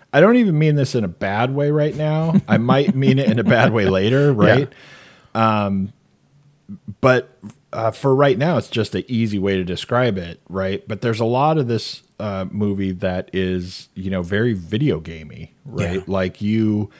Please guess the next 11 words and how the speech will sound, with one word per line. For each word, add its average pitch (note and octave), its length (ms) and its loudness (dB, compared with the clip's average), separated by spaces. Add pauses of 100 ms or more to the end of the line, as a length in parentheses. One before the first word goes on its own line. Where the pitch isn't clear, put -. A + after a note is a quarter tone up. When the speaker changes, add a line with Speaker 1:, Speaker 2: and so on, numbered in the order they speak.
(160)
Speaker 2:
Yeah. G2+ 220 0 (200)
Speaker 1:
you A2 240 0
enter C#3+ 320 2
the C#3 120 2
building, B2 800 2
you G#2+ 160 -2
have A#2 240 -2
to B2 140 -2
get A#2 440 0
to C3+ 140 0
the A2 400 0